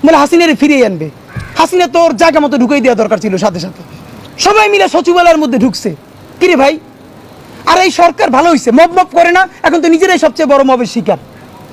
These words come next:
এই যে বুইরাদেরকে দেখতে পারি না, কারণ জন্ম নিছে বহু আগে, আমলাতন্ত্র দিয়ে রিটায়ারমেন্টে গেছে, এরপরে আবার এসে যোগ দিছে, বুদ্ধি তো আগের কালের।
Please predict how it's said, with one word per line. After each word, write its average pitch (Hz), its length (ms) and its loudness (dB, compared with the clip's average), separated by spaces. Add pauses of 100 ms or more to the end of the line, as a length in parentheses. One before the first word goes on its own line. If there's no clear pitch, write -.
(140)
এই 370 140 2
যে 381 100 2
বুইরাদেরকে 349 540 2
দেখতে 277 260 0
পারি 214 220 0
না, 165 120 -6 (840)
কারণ 349 300 2 (760)
জন্ম 359 260 2
নিছে 359 400 2 (520)
বহু 359 240 4
আগে, 330 300 2 (360)
আমলাতন্ত্র 330 480 0
দিয়ে 339 160 2
রিটায়ারমেন্টে 330 500 2
গেছে, 320 340 -2 (420)
এরপরে 349 340 2
আবার 339 340 4
এসে 339 220 2
যোগ 277 220 -2
দিছে, 381 340 0 (320)
বুদ্ধি 339 300 2
তো 330 100 0
আগের 285 280 2
কালের। 208 240 0